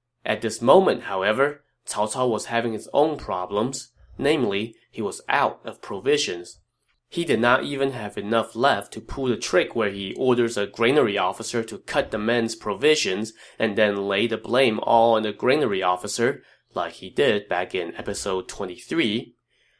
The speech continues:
So he hurriedly sent a messenger back to Xuchang to ask Xun Yu to send more grains A S A P. However,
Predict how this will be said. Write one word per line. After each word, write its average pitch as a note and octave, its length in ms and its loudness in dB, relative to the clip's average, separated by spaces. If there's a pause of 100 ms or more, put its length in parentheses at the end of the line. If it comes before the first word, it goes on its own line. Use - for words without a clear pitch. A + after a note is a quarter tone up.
(120)
So G#2 300 2
he G#2 160 -6
hurriedly A2+ 460 2
sent B2 340 0
a G#2 60 0
messenger A2 520 0
back C3+ 380 4
to - 100 -12
Xuchang B2+ 720 -2 (280)
to - 160 -10
ask - 360 2
Xun G#2+ 260 -4
Yu B2 280 -2
to A2 120 -10
send A2+ 320 -2
more A#2 220 0
grains A2+ 540 -2
A A2+ 160 -4
S A2 180 -6
A G#2+ 120 -4
P. A2+ 420 -4 (960)
However, A2+ 760 2